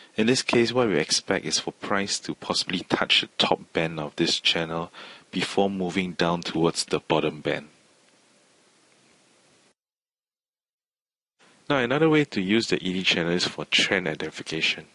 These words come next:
Now, to do this, we're gonna change to the euro dollar chart on the daily time frame.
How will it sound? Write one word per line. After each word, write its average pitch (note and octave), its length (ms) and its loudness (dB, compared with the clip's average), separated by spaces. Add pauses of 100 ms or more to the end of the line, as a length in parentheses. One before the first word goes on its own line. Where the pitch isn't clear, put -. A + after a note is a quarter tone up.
(960)
Now, G#2 100 0
to G#2 140 -2
do A#2 140 4
this, A#2+ 240 2
we're F#2+ 120 2
gonna A#2+ 200 0
change G2+ 560 0
to F2+ 180 2
the D#2+ 160 2
euro F#2+ 380 2
dollar E2+ 340 0
chart - 440 -2
on E2 240 -8
the E2+ 260 -4
daily G2 320 2
time E2+ 280 -8
frame. D#2 280 -12